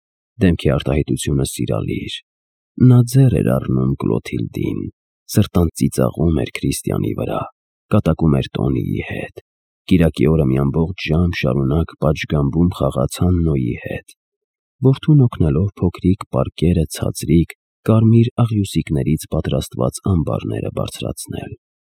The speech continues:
Ըստ որում փխուլ ու ձիգ գոչյուններով ընդօրինակում էր բանվորներին։ Եվ հունիսի երեքին քաղաքային խորհրդի նիստում աշխարհի ամենաձանձրալի թեմայի, ինչ որ աննշան հարկային հարցի քննարկման ժամանակ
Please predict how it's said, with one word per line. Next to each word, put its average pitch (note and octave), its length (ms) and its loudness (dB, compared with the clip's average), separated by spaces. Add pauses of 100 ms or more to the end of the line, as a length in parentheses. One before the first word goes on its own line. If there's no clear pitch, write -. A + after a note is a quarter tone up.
(380)
Ըստ C#3+ 240 0
որում A#2+ 240 6
փխուլ A#2 440 2
ու F#2+ 140 4
ձիգ D2+ 360 2
գոչյուններով C2+ 840 2 (240)
ընդօրինակում E2+ 800 4
էր - 140 -2
բանվորներին։ - 800 -4 (1040)
Եվ E2+ 200 4
հունիսի D#2 380 4
երեքին C#2+ 560 4 (580)
քաղաքային F#2 600 4
խորհրդի D#2 540 0
նիստում D#2+ 520 2 (520)
աշխարհի C3 420 4
ամենաձանձրալի F2 920 4
թեմայի, D2 520 0 (400)
ինչ F2 140 0
որ F2 200 4
աննշան F#2 580 6
հարկային D2+ 540 2
հարցի D#2 380 -2
քննարկման C#2+ 760 0
ժամանակ A#1+ 560 2